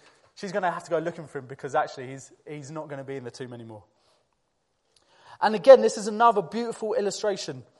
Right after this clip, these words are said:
<coughs> beautiful il-, illustration of all our stories, of those who have come to know Jesus. Mary went looking for him, but was looking in all the wrong places.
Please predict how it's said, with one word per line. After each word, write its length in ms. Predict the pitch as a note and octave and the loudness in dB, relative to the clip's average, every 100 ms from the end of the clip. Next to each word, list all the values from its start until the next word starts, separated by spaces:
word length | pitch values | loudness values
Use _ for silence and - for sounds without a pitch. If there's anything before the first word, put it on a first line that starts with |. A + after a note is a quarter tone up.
| _ - - - - - - - | _ -20 -20 -20 -20 -20 -20 2
<coughs> 1400 | - - - - C4+ - - - - - _ _ _ - | 8 8 6 -4 -6 -6 -16 -20 -20 -20 _ _ _ -14
beautiful 360 | F#3 A#3 - A3 | -6 -6 -2 0
il-, 180 | G3 E3+ G3 | 0 -4 -4
illustration 560 | G3 - F#3 - C#3 - - F3 | -4 -2 -4 -4 -12 -16 -18 -2
of 120 | D#3+ | 2
all 160 | G#3+ | 4
our 60 | G#3 | 2
stories, 560 | - F3 C#3+ C3 - - _ _ _ _ _ _ _ _ - | 0 -6 -6 -6 -10 -16 _ _ _ _ _ _ _ _ -14
of 120 | D3+ | -4
those 200 | D3+ G3+ | 0 0
who 60 | G3 | 0
have 80 | E3 | -6
come 160 | F3+ | -10
to 120 | E3 E3 | -12 -12
know 120 | D#3 | -12
Jesus. 500 | C#3 C#3 A#2 - - _ _ _ - | -12 -16 -16 -18 -20 _ _ _ -2
Mary 500 | G3+ G#3+ G3+ G3+ - - - _ | 2 4 2 -2 -4 -16 -20 _
went 220 | D3+ F3+ F3+ | -8 -6 -6
looking 240 | F3 E3+ | -10 -10
for 140 | C#3+ | -10
him, 300 | D3 C#3 B2+ D3 _ _ _ _ _ _ _ _ _ _ _ _ _ _ _ _ _ _ _ | -10 -10 -16 -20 _ _ _ _ _ _ _ _ _ _ _ _ _ _ _ _ _ _ _
but 140 | A3 A3+ | -2 0
was 120 | D#3 | -4
looking 220 | E3+ E3 | -8 -8
in 80 | D#3 | -8
all 140 | D#3+ | -8
the 80 | D#3 | -6
wrong 180 | D#3 D3 | -8 -8
places. 600 | D3+ B2+ - A2+ - - | -8 -10 -12 -20 -20 -20